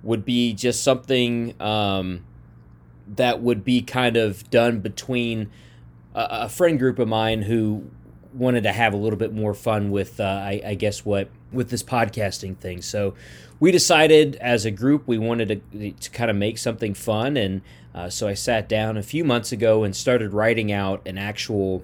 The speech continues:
storyline and started writing out a, uh, kind of like, if you will, uh,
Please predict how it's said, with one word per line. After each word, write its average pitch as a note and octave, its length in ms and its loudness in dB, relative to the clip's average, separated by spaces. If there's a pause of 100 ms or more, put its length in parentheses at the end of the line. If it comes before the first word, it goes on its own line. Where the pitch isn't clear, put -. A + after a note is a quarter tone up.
(140)
storyline A2+ 880 2 (360)
and B2 100 -4
started D#3+ 280 6
writing B2+ 380 4
out A2 380 0
a, G2+ 580 -2 (540)
uh, G2 460 -6 (200)
kind D#3+ 220 0
of A#2 100 -2
like, G#2+ 300 0
if G#2+ 220 -10
you G#2+ 120 -4
will, G#2+ 220 0
uh, G#2 140 -2